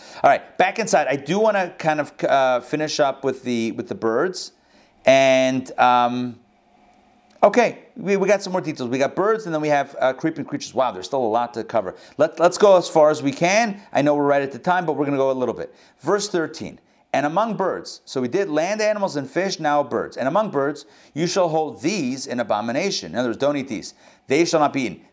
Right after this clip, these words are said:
They are an abomination." Again, twice. Okay, we have the eagle or the griffin vulture, depending on who's translating it,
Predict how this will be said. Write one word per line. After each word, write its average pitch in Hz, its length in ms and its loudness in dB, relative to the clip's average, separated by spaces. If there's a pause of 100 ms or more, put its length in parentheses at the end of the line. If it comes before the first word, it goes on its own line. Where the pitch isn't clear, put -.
They 131 100 2
are 143 140 4
an 143 80 2
abomination." 131 560 -2
Again, 110 240 -2
twice. 165 320 0 (240)
Okay, 113 180 -2
we 98 160 -4
have 90 100 -4
the 92 180 -10
eagle 170 600 0
or 110 100 -2
the 104 100 -4
griffin 98 280 -6
vulture, 165 340 0
depending 143 360 -4
on 123 160 0
who's 127 180 -6
translating 131 460 -2
it, 113 200 -4